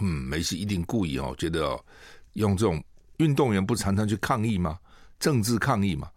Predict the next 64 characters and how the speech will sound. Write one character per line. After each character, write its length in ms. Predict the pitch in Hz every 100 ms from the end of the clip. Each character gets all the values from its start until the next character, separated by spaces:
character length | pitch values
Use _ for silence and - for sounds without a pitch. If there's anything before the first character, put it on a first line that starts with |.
| - - -
就 100 | 131
我 140 | 101
不 180 | 92 175
下 220 | 165 190
场 220 | 123 78 71
来 100 | 90
抗 300 | - 156 117
议 160 | 78 - - - -
你 140 | 90
老 180 | 90 78
公 160 | 104
对 160 | 95 101
待 220 | 87 82 - -
香 280 | - 82
港， 140 | 80 - - - - - - -
来 120 | 101 -
抗 260 | - 175
议 60 | 120
你 140 | 82
香 200 | 71 101
港 200 | 101 71
变 200 | 71 113
成 280 | 80 69 71 - - - - - 254 - - - - - -
不 100 | 120
民 180 | 104 98
主 140 | 98
的 80 | 69
地 160 | 76 76
方， 220 | 71 65 - - - - - - - -
所 140 | 110
以 40 |
我 60 | 98
就 140 | 117
是 100 | 117
不 140 | 95 95
踢。 260 | - 71 - - - - - - - - - - -
那 100 | 160
他 140 | 165 202
们 100 | 202
就 80 |
很 220 | 165 101 90
气， 200 | 170 117
就 100 | 135
说 60 |
好 140 | - 98
吧， 160 | 120
你 160 | 107 104
抗 320 | - - 175
议 80 | 120
也 80 | 73
可 240 | - 110
以， 120 | 120
也 80 | 67
不 120 | 69
是 120 | 120 127
不 100 | 147
行， 260 | - 65
也 140 | 65 117
很 180 | 92
多 160 | 85 113
人 140 | 85
是 100 | 78
抗 240 | 87 101
议， 80 | 80